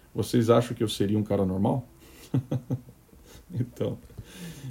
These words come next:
enfim, e ele, e ele com isso consegue, ele não precisa nem do, do semo, do, daqueles arquétipos ali do, dos diretores de marketing. <laughs> Ele mesmo já faz tudo,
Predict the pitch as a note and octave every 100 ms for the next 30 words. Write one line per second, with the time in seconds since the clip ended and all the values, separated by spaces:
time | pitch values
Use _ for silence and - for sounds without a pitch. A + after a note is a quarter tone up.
0 | - - A#2 - G2+ F2+ F2 A2 A2+ A2+
1 | G#2+ G#2+ G2+ G#2+ A2 - G#2 G#2 - -
2 | G#2 - G#2+ G#2 A2 A2+ G#2+ F#2 - B2
3 | B2 - B2+ A2+ A#2 A#2+ A2+ F#2+ G2 -
4 | G2+ - G2 F2+ F2 - F2+ F#2 - -
5 | F#2+ F#2+ F2+ F#2+ F2+ - F2+ F2 F2 E2+
6 | E2 F2+ A#2 G#2+ F#2+ G2 - G2+ G2+ A2
7 | G2+ - - A#2 - B2+ B2 A#2+ - A#2
8 | F2 G2+ G2+ - A2+ G#2